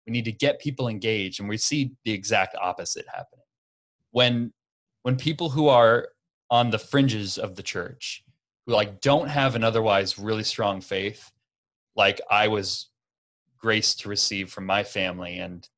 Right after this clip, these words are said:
these experiences on retreat and so forth, those people come to the typical Novus Ordo parish and they see priests and parishioners who just aren't taking it seriously. It's like a liturgy that's just,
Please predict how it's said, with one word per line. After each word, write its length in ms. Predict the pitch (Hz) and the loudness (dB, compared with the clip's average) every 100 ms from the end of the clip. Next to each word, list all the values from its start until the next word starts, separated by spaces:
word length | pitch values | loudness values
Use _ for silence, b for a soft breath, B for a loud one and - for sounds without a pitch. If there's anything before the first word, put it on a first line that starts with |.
| - | -10
these 160 | 101 | -6
experiences 840 | 98 - 110 104 98 98 90 - - _ _ _ _ - | -4 -2 -2 -2 -2 -8 -8 -10 -12 _ _ _ _ -8
on 140 | 95 | -6
retreat 420 | 92 92 113 95 92 | -6 -8 -8 -8 -10
and 140 | 95 | -10
so 160 | - 92 | -6 -6
forth, 400 | - 90 90 _ _ _ _ _ _ _ _ _ | -6 -6 -8 _ _ _ _ _ _ _ _ _
those 280 | 120 170 208 | 2 4 4
people 380 | - 190 165 147 | 0 -2 0 -2
come 480 | - - 147 147 143 | -2 0 2 2 -2
to 180 | 135 139 | -2 -4
the 120 | 120 | -4
typical 440 | - 143 143 139 | -4 -4 -4 -2
Novus 420 | 123 123 123 113 | 0 2 0 0
Ordo 200 | 127 113 | 0 0
parish 800 | 104 - 165 139 92 - - - - _ _ _ _ - | -2 0 4 4 4 0 -6 -8 -14 _ _ _ _ -2
and 120 | 120 143 | 2 4
they 140 | 160 | 4
see 680 | - - 151 135 127 123 123 _ _ _ _ _ _ _ _ _ _ - | 2 0 2 4 2 -2 -6 _ _ _ _ _ _ _ _ _ _ -2
priests 760 | 151 151 139 - - - - - | 2 4 2 -4 -2 -4 -4 -2
and 420 | 123 117 113 110 - | 2 2 2 -4 -14
parishioners 680 | - - 156 131 113 110 - | -2 0 2 2 0 0 -2
who 80 | 123 | -4
just 220 | 123 - - | -6 -4 0
aren't 360 | 139 190 151 | 2 0 -6
taking 420 | - 139 131 127 120 | -4 -4 -2 -2 -4
it 140 | - | -2
seriously. 840 | - - 92 85 - - - 135 _ _ _ _ _ _ | -4 -4 -6 -8 -10 -10 -12 -20 _ _ _ _ _ _
It's 80 | 160 | -4
like 100 | 147 | 0
a 40 | |
liturgy 480 | 120 127 131 120 117 | 2 4 4 2 -2
that's 260 | 104 98 - | -6 -10 -6
just, 360 | 110 - - | -2 -2 -4